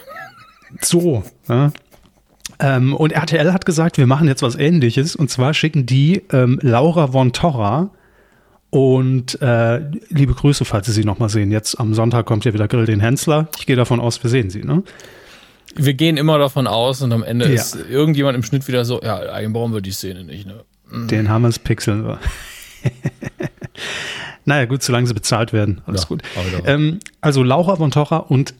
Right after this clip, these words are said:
Speaker 1: Sascha gehen für R T L sechs Folgen lang auf Zeitreise in die Vergangenheit. Äh, die Sendung heißt Back to, startet Ende April, wobei ich eben gelesen habe, ich glaube, die verschiebt sich jetzt wieder um eine Woche, weil man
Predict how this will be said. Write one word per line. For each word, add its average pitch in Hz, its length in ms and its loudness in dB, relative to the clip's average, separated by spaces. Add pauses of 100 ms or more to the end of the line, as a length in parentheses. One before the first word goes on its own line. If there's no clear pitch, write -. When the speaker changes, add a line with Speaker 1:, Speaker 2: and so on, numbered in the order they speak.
(140)
Speaker 1:
Sascha 110 720 -2 (1200)
gehen 160 300 2
für 127 160 -2
R 117 100 0
T 131 100 0
L 127 340 2
sechs 131 340 -2
Folgen 151 360 0
lang 123 220 0
auf 104 180 -4
Zeitreise 127 960 0
in 185 200 4
die 196 80 2
Vergangenheit. 135 880 0 (680)
Äh, 117 200 2
die 120 100 2
Sendung 143 280 2
heißt 120 280 -2
Back 139 380 -4
to, 160 500 4 (1080)
startet 156 640 -2 (100)
Ende 180 280 4
April, 147 560 2
wobei 127 220 2
ich 135 160 -2
eben 156 140 2
gelesen 147 260 2
habe, 135 80 0
ich - 80 -4
glaube, 123 180 -4
die 135 200 2
verschiebt - 480 -2
sich 127 120 0
jetzt 127 180 -2
wieder 120 160 0
um 117 80 -2
eine 107 180 2
Woche, 127 340 0
weil 123 120 0
man 120 260 0